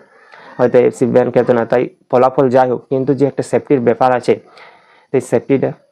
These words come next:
এই সেফটিটার গ্যারান্টিটা কে নেবে? মোহনবাগান ম্যানেজমেন্ট নিজের থেকে কি নিতে পারবে? মোহনবাগানের কি এতটাই ক্ষমতা আছে যে তারা এনএসজি কমান্ডো নিয়ে, আবার যে আমাদের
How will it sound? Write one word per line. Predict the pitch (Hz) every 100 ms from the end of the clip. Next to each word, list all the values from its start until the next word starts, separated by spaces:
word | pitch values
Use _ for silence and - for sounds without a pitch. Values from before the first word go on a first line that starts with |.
| _ _ -
এই | 123
সেফটিটার | 127 117 135 143
গ্যারান্টিটা | 127 135 135 135 135
কে | 127 117
নেবে? | 107 113 139 -
মোহনবাগান | 113 123 127 131
ম্যানেজমেন্ট | 120 123 120 131 123 -
নিজের | 127 117 117 123
থেকে | 135 131
কি | 123
নিতে | 120 123
পারবে? | 131 127
মোহনবাগানের | 117 113 120 123 127 127
কি | 123 127 - - -
এতটাই | 117 123 135
ক্ষমতা | - 127 127 131
আছে | 131 135
যে | 117
তারা | 117 113 117
এনএসজি | 113 120 113 123
কমান্ডো | 113 117 117 113
নিয়ে, | 113 113 113
আবার | 104 104 113 110
যে | 117
আমাদের | 110 110 117